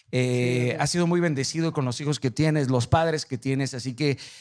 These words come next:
Speaker 1: debes de estar, eh, muy orgulloso de la vida que has construido. Puerto Rico debe de estar muy orgulloso de ti. Los latinos nos sentimos muy orgullosos, por supuesto, de ti y de lo que has logrado.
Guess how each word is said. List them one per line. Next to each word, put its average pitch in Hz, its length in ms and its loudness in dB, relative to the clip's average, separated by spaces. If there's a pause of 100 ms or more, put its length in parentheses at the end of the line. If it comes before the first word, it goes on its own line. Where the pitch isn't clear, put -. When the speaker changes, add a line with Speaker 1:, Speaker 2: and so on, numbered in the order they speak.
(120)
Speaker 1:
debes 151 320 2
de 143 40 0
estar, 143 680 0
eh, 123 240 0
muy 160 200 2
orgulloso 143 680 -2
de 120 240 0
la 113 120 0
vida 131 280 0
que 127 100 -2
has 123 180 -2
construido. 143 680 0
Puerto 117 300 0
Rico 143 320 2
debe 131 140 0
de 127 40 -4
estar 127 240 -4
muy 131 220 0
orgulloso 123 480 -2
de 113 100 0
ti. 147 300 0 (200)
Los 131 200 0
latinos 160 480 2
nos 131 140 -2
sentimos 131 380 0
muy 147 220 6
orgullosos, 127 640 -2 (320)
por 123 160 2
supuesto, 135 400 0
de 127 160 0
ti 160 200 2
y 147 40 2
de 135 80 2
lo 123 160 -2
que - 80 0
has 135 140 0
logrado. 151 580 2